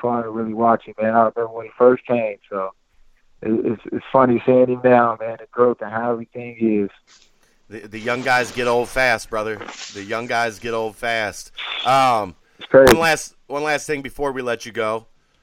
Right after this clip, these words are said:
Speaker 2: Uh, how much, how much do you get a chance to keep up with your boy? Um, it gotta be cool seeing him getting a two-way deal. Uh, you guys were best friends from the, the minute you all met.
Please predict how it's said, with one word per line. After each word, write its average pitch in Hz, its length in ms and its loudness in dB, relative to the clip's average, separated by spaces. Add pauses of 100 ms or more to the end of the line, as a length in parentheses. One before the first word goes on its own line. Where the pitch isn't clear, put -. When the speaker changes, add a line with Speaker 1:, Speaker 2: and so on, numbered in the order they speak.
(180)
Speaker 2:
Uh, 98 400 -8 (720)
how 131 120 -6
much, 147 340 -8
how 135 100 -10
much 135 220 -10
do 143 60 -14
you 135 60 -14
get 131 120 -8
a 127 40 -10
chance 139 300 -6
to - 60 -14
keep - 220 -10
up 139 140 -4
with 123 100 -10
your 131 100 -10
boy? 147 420 -2 (520)
Um, 107 640 -8
it 107 140 -18
gotta 139 220 -2
be 131 100 -10
cool 143 260 -4
seeing 135 260 -8
him 127 220 -10 (300)
getting 135 180 -6
a 123 60 -8
two-way 135 380 -6
deal. 127 520 -4 (460)
Uh, 98 240 -8
you 107 100 -16
guys 110 360 -4
were 107 400 -6 (460)
best 120 260 -6
friends 123 340 -6
from 117 180 -8
the, 107 100 -10 (100)
the 104 160 -12
minute 123 260 -6
you 120 160 -6
all 113 160 0
met. 123 380 -4